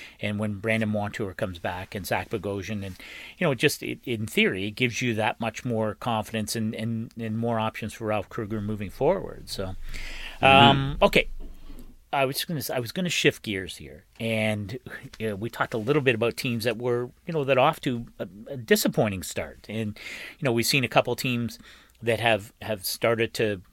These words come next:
Speaker 1: to right themselves. I, I know that, uh, you know, it,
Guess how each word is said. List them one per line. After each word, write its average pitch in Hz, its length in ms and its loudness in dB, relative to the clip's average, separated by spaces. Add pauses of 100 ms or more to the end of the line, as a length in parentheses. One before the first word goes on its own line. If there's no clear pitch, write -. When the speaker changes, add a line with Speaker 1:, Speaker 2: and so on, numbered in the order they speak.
(120)
Speaker 1:
to 104 100 -6
right 117 300 4
themselves. 120 680 0
I, 104 180 0
I 104 180 -4
know 117 320 2
that, 104 380 -4
uh, - 20 0
you 104 880 -4
know, 131 260 -6
it, 120 160 -4